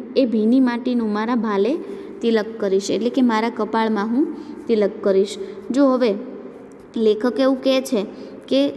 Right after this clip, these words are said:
જ્યારે સાબરમતી નદી છે એ, એને કઈ રીતે એ ઓળખે છે, તો એના વિસ્તારને, એની જે પહોળાઈ છે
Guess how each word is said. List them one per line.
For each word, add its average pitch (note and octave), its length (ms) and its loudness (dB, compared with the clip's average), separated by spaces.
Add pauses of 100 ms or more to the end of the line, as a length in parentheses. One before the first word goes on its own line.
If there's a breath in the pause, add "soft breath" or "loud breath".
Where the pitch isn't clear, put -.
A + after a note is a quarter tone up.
જ્યારે B3 300 2
સાબરમતી B3 680 2
નદી B3+ 320 2
છે B3 200 0 (640 loud breath)
એ, C4 380 4 (300)
એને C4 180 4
કઈ C#4+ 260 2
રીતે C#4+ 320 2
એ C4 40 2
ઓળખે B3 420 2
છે, A3+ 160 0
તો B3 180 0
એના B3 420 0 (420)
વિસ્તારને, A#3 720 0 (1300 loud breath)
એની B3 220 6
જે B3+ 220 2
પહોળાઈ B3 540 -2
છે G#3+ 200 -4